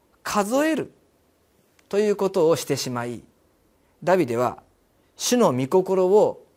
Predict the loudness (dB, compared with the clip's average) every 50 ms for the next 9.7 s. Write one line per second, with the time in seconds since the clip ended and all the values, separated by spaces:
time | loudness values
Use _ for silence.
0 | _ _ _ _ _ _ _ -12 -10 -10 -6 -4 -4 -4 -4 -6 -8 -10 -10 -10
1 | -8 -8 -8 -10 -10 -14 -14 -14 -14 -14 -16 -20 _ _ _ _ _ _ _ _
2 | _ _ _ _ _ _ _ _ _ _ _ _ _ _ _ _ _ _ _ _
3 | _ _ 0 4 6 6 8 6 6 6 4 4 4 4 0 -2 -2 -2 0 0
4 | -2 -2 -6 -14 _ _ _ _ _ _ _ _ _ _ _ _ _ _ _ _
5 | _ _ _ _ _ -8 -4 -4 -2 0 -2 -2 -2 -4 -10 -10 -10 -10 -10 -10
6 | -8 -8 -8 -8 -6 -6 -6 -8 -10 -16 _ _ _ _ _ -12 -8 -6 -6 -6
7 | -6 -6 -6 -8 -8 -8 -10 -12 -12 -12 -14 -14 -16 -18 -20 -20 _ _ _ _
8 | _ _ _ _ _ _ _ _ _ _ _ _ _ _ _ _ _ _ _ _
9 | -20 -10 -4 -2 -2 -2 -2 -2 -2 -2 -2 -4 -8